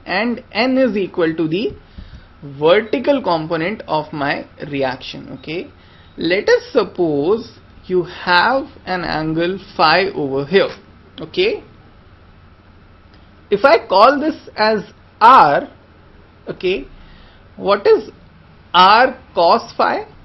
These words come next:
My R cos phi is N. What is R sin phi? My R sin phi is equal to F dash. Okay, therefore, what is your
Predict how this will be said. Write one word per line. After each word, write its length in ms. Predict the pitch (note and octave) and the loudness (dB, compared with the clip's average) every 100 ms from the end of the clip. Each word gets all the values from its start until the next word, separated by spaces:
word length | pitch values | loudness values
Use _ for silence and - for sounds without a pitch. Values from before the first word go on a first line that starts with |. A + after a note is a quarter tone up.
| - | -16
My 320 | F3+ E3 E3 - | -6 -6 -6 -4
R 360 | E3 F#3+ C4 - - | 0 2 0 -4 -14
cos 360 | - F3+ C4+ - | -2 0 0 -2
phi 260 | - G#3+ D3+ | 0 0 0
is 300 | - D3 C#3 - - - | -4 -6 -6 -14 -16 -4
N. 500 | A3 F3+ C#3+ G#3+ C4 - - - - - - | -2 -2 -4 -10 -14 -20 -20 -20 -20 -20 -16
What 300 | E3+ F#3 G3 | 0 2 2
is 260 | D4+ C#4 - - - - F3+ | 0 -2 -6 -18 -20 -6 2
R 300 | F#3 A3 B3+ A#3+ - | 6 6 4 -2 -4
sin 360 | E3 F3+ B3 B3+ | -2 -2 -2 -2
phi? 340 | A#3 A#3+ - - - - | 0 0 -2 -8 -20 -16
My 260 | F#3+ F3 F3 | -10 -8 -6
R 280 | - F3 G3 - | -2 0 -2 -6
sin 280 | F3 E3+ A3 | -6 -4 -6
phi 260 | A3+ A#3 A3+ | -2 -2 -2
is 260 | F3+ E3+ | -2 -4
equal 440 | F3 E3 D#3+ E3+ D#3 | -6 -12 -6 -6 -4
to 260 | F3 B3+ - - - _ - - _ | -6 -8 -10 -20 -20 _ -20 -20 _
F 220 | F#3 C4 - - - _ - C#3+ | 2 2 0 -16 -20 _ -12 -2
dash. 640 | C3+ B2+ D3 - - - _ - | -2 -2 -8 -14 -16 -18 _ -16
Okay, 480 | - D#3 E3+ E4 - _ _ _ | -8 -4 -2 -4 -10 _ _ _
therefore, 960 | D3+ D3 G3 D4 - G#3 D#3+ C3+ G#3+ - - - - - _ - | -4 4 4 4 2 -2 0 0 -2 -6 -18 -20 -20 -20 _ -12
what 380 | D3+ F3 F#3+ | 0 2 2
is 280 | D#4+ D4+ G#3 - - | 2 0 -2 -12 -14
your 460 | - F3 F3+ F#3+ D3 | -4 2 4 4 0